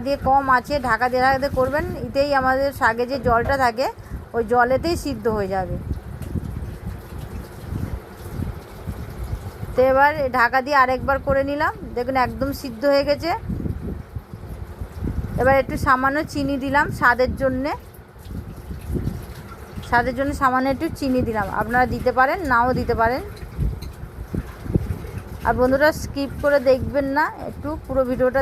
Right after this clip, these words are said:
দেখার জন্য চেষ্টা করবেন। এখানে বড়িগুলো একটু গুঁড়ো করে দিয়েছিলাম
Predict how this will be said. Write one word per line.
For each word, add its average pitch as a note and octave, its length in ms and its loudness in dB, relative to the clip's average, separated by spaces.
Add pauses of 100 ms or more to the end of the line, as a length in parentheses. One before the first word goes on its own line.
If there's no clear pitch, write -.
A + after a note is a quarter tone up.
দেখার A3+ 260 2
জন্য B3+ 140 0 (160)
চেষ্টা B3 300 -2
করবেন। C4+ 240 2 (1400)
এখানে C4+ 220 4 (200)
বড়িগুলো C#4 440 4
একটু D4 120 -2 (100)
গুঁড়ো C#4+ 280 2
করে D4 200 6
দিয়েছিলাম D#4 400 0